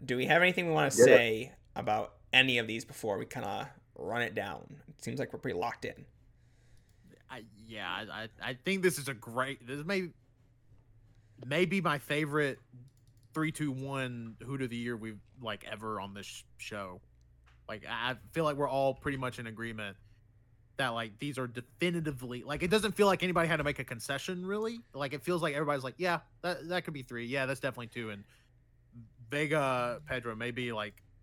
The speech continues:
Speaker 3: the hootiest of hoots.
Speaker 1: Yeah, when we started to get at least taking stuff off here, I think even when we were going from, like, six to three, we were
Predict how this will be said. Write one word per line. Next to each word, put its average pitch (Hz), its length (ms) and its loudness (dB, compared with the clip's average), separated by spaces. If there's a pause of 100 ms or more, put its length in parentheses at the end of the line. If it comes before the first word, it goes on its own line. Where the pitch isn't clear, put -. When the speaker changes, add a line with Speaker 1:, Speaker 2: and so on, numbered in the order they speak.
(1400)
Speaker 3:
the 110 120 -6
hootiest 120 560 -6
of 107 100 -10 (300)
hoots. 107 500 -14 (1200)
Speaker 1:
Yeah, 117 200 6
when 135 100 6
we 202 60 8
started 185 280 12
to 170 40 0
get 185 140 4
at - 60 0
least - 360 4 (840)
taking 123 300 0
stuff - 340 -2
off 104 300 2
here, 98 540 -6 (220)
I 110 100 -8
think - 520 -10 (260)
even 131 560 2
when 117 220 0
we 113 100 -4
were 110 160 -4 (220)
going 120 240 -2
from, 110 180 -8
like, 95 200 -6
six - 500 -2
to 113 120 -10
three, - 580 -8 (720)
we 120 160 -4
were 113 400 -6